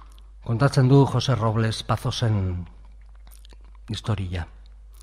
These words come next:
Laburtu egin dut hemen, eh, irakurri ahal izateko.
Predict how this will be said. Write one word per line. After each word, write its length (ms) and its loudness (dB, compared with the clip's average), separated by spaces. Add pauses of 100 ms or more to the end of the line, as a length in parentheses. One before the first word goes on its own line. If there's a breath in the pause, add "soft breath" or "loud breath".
(440 loud breath)
Laburtu 440 2
egin 140 4
dut 220 2
hemen, 340 0
eh, 180 -2 (760)
irakurri 420 -6
ahal 100 -2
izateko. 420 -10